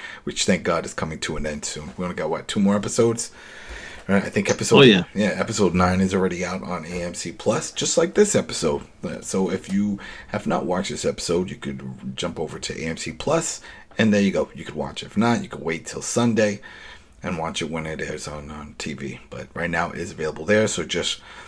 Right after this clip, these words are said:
Speaker 1: be warned, this is a spoiler cast. We're gonna discuss everything, pretty much, in detail, and give our thoughts on this episode. So just giving you a heads up. All right, so three, two, one,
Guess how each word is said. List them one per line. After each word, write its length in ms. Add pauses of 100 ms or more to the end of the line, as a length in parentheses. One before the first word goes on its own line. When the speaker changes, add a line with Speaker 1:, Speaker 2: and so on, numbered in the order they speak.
(120)
Speaker 1:
be 80
warned, 400
this 460
is 240
a 100
spoiler 480
cast. 480
We're 80
gonna 220
discuss 560 (640)
everything, 380 (100)
pretty 160
much, 320
in 120
detail, 440 (600)
and 140
give 180
our 120
thoughts 360
on 160
this 200
episode. 500
So 300 (440)
just 240
giving 200
you 60
a 20
heads 240
up. 100 (260)
All 120
right, 200
so 120
three, 480 (400)
two, 420 (240)
one, 560